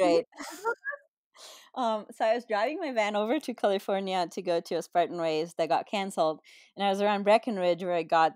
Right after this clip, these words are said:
Speaker 2: that memo, and I knew that there was this, like, really cool epic ski race up at Big Sky.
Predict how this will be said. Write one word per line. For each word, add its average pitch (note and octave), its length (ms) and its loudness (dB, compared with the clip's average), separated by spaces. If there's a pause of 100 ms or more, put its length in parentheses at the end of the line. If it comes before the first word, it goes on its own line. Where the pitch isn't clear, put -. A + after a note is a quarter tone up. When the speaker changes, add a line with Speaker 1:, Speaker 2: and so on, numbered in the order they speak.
(140)
Speaker 2:
that D#3 440 4
memo, A#3 560 -2
and F3+ 520 -8 (600)
I G3 140 0
knew A3+ 240 2
that G#3+ 140 0
there F#3+ 140 -2
was F#3 160 -2
this, - 180 -8
like, F3+ 220 -4
really F#3+ 300 0
cool F3+ 340 0
epic E3+ 320 -2
ski - 240 -8
race F3 320 -2
up E3+ 180 -4
at D#3+ 140 0 (160)
Big E3+ 160 -8
Sky. A3 540 2